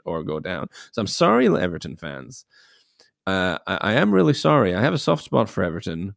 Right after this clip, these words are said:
There's probably something about having a slightly more successful,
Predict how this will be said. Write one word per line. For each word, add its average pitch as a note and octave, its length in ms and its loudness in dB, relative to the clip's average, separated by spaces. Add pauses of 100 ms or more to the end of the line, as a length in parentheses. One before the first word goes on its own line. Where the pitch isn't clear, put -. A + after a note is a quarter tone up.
(180)
There's G#2+ 120 -4
probably C#3 380 2
something B2 320 0
about G2+ 220 -2
having G#2+ 360 2
a F#2+ 80 -2
slightly F#2+ 360 -2
more G2 200 0
successful, G2 720 -4